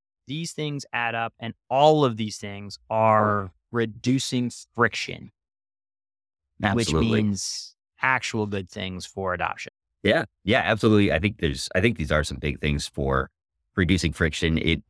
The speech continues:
Speaker 2: these are things that don't look, they're not obvious if you don't read into them a little bit more and understand how they will be used.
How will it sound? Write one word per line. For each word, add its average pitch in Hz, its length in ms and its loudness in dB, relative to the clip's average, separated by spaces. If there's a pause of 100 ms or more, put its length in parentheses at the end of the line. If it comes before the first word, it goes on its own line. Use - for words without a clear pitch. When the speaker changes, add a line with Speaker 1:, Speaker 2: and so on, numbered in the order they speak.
Speaker 2:
these 82 240 -2
are 80 80 2
things 98 200 2
that 92 200 -2
don't 80 320 2 (760)
look, 80 520 0 (320)
they're 107 220 2
not 143 160 -2 (120)
obvious 87 600 2
if - 120 -6
you 80 120 0
don't 78 340 0 (760)
read 80 180 2
into 78 160 2
them 78 180 4
a 69 80 0
little 76 220 -2
bit 73 220 -4
more 71 280 0
and 71 140 2
understand 71 500 -4
how 78 440 0
they 80 160 0
will 76 160 -2
be 76 100 -2
used. 71 580 -2